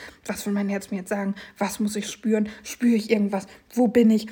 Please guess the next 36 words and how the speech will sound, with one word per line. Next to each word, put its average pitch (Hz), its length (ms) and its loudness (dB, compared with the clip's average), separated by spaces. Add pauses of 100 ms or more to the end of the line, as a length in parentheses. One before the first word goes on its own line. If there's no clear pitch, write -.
(260)
Ah, 202 240 -2
ich - 140 -8
muss 226 160 0
mich 214 160 -6
auf - 80 -6
mein 208 100 0
Herz 220 220 -4
konzentrieren. 208 340 -2
Ich 196 80 -10
kann 208 140 -2
mein 208 100 2
Herz 226 240 -2
gar 226 100 -2
nicht 220 160 0
schlagen 220 320 2
hören.“ 208 220 0
Und 185 180 -6 (1040)
ah, 233 320 2 (160)
<laughs> - 120 -14
ich 294 240 8
hab - 120 4
mir 262 140 6
so 226 120 -4
viele 262 220 2
Gedanken 208 420 4
gemacht. 226 400 -2 (400)
Und 233 180 2
dann 214 160 0
war 214 220 0
so, 226 360 -4 (1120)
es - 180 -12
war 233 220 0
wie 269 160 -2
ein 247 360 0 (1400)
„Stopp, - 400 -6
Anni. 202 360 -2